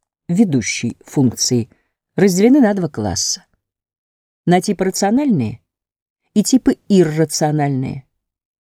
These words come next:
К первым принадлежат мыслительный и чувствующий типы,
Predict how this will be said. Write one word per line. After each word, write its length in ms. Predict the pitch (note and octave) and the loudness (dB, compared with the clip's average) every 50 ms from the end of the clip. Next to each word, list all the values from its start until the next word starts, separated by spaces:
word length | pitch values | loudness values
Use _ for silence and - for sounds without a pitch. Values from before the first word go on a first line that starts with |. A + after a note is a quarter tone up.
| _ _ _ _ _ _ _ _ - | _ _ _ _ _ _ _ _ -20
К 120 | - - | -12 -2
первым 340 | - F#3+ F3+ D3+ D3 D#3 D3 | 2 2 2 2 2 -2 -4
принадлежат 540 | - D#3 D3+ C#3+ C#3 D3+ D3 D#3 D3+ D3 - | -2 0 0 0 2 0 2 0 0 -2 -2
мыслительный 680 | E3 E3 - - A3 B3 A#3 - D#3 C#3 B2+ A#2+ A#2 _ _ - _ _ _ | -4 -4 -4 -2 -2 -2 0 0 0 2 2 0 0 _ _ -20 _ _ _
и 100 | - G#3 | -2 -2
чувствующий 720 | G3 - - F3 D3+ - - - C3+ C3 C3 - - C#3+ | -2 0 0 -2 -2 -2 -6 -4 -4 -4 -4 -2 -4 -6
типы, 440 | C3+ - - B2 A#2 _ - A#2 C3 | -4 -4 -4 -4 -4 _ -6 -10 -10